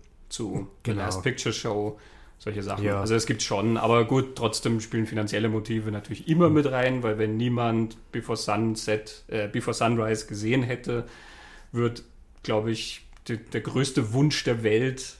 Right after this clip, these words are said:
Speaker 1: nicht dazu führen, dass es
Speaker 2: Mhm.
Speaker 1: Before Sunset gibt,
Speaker 2: Ja.
Speaker 1: sondern das liegt natürlich immer auch dran, dass jemand sagt, ja, ich glaube, damit können wir einen erfolgreichen
Speaker 2: Mhm.
Speaker 1: Film produzieren, und das werden sich bei Texasville auch gedacht haben und das werden sich bei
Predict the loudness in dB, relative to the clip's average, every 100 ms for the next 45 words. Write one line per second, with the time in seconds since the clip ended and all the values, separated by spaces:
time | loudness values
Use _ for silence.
0 | -12 -8 -6 -4 -4 -6 -4 0 2 2
1 | 0 0 -2 -4 -4 -4 -4 -4 -8 -12
2 | -12 -12 -12 -10 -10 -6 -4 -4 -6 -8
3 | -18 -20 -20 -20 -20 -18 -12 -8 -6 -6
4 | -4 -6 -2 4 6 6 4 0 0 0
5 | 0 -2 -2 -4 -6 -6 -4 -2 -2 -2
6 | 0 2 2 -2 -16 -20 _ -6 -4 -2
7 | -2 2 2 0 -2 -2 -2 -2 -2 -2
8 | -2 -4 -4 4 6 6 2 -2 -4 -6
9 | -6 -10 -8 -8 -6 -6 -4 -2 -2 -2
10 | -2 -6 -6 -4 -2 -2 -4 -6 -10 -10
11 | -10 -12 -12 -10 -8